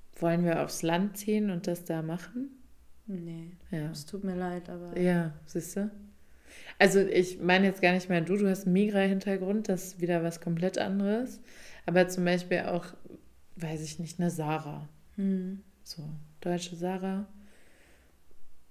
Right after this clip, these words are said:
Speaker 1: Will sie aufs Land gehen
Speaker 2: Mhm.
Speaker 1: und diese Initiative da machen oder lieber in Berlin?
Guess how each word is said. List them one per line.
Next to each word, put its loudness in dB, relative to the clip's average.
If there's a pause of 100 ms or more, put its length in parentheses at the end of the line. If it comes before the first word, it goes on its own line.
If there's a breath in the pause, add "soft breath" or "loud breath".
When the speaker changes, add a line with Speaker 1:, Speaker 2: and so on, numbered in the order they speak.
(280)
Speaker 1:
Will 8
sie 6
aufs 4
Land 4
gehen 4 (300)
Speaker 2:
Mhm. -4 (320)
Speaker 1:
und 2
diese 2
Initiative 2
da 0
machen -2 (140)
oder 6
lieber 2
in 2
Berlin? 2